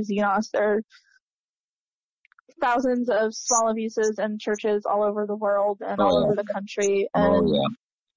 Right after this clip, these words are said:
Speaker 2: Oh, yeah.
Speaker 1: you know, it's, it's
Speaker 2: Yeah.
Speaker 1: imperfect people, you know, and the church isn't perfect.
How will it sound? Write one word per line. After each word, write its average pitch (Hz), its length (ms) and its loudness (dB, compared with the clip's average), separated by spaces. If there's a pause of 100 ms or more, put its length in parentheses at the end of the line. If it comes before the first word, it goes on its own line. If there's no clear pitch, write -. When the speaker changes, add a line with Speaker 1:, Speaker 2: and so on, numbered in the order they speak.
(640)
Speaker 2:
Oh, 90 240 0
yeah. 73 280 0
Speaker 1:
you 240 100 0
know, 214 360 0 (120)
it's, - 400 -2
it's - 160 0
Speaker 2:
Yeah. 262 120 0
Speaker 1:
imperfect 247 480 -2
people, 214 540 0 (240)
you 269 160 0
know, 220 280 0 (160)
and 208 160 0
the 208 80 0
church 220 260 -2
isn't 208 300 -2
perfect. 202 480 -2